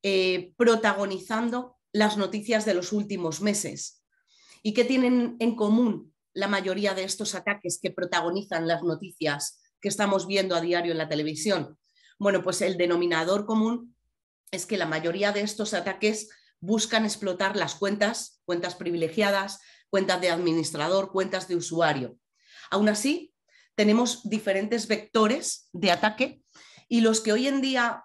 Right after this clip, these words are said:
más están, eh, tomando actualidad es la infraestructura y las aplicaciones a través de, pues, esas cuentas privilegiadas de administrador, vulner-, vulnerabilidades que no tienen parches de actualización o de seguridad,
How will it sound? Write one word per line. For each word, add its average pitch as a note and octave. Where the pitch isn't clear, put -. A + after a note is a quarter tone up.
más A#3
están, A3
eh, F#3+
tomando G#3+
actualidad G3
es G#3
la G#3+
infraestructura G3+
y D#3+
las E3+
aplicaciones F3
a D3+
través F#3
de, D#3+
pues, E3+
esas G#3+
cuentas G3+
privilegiadas E3+
de E3+
administrador, D#3
vulner-, G3+
vulnerabilidades F#3+
que F#3+
no F3+
tienen F3+
parches F#3
de F3+
actualización D#3+
o A#3
de A3
seguridad, F3+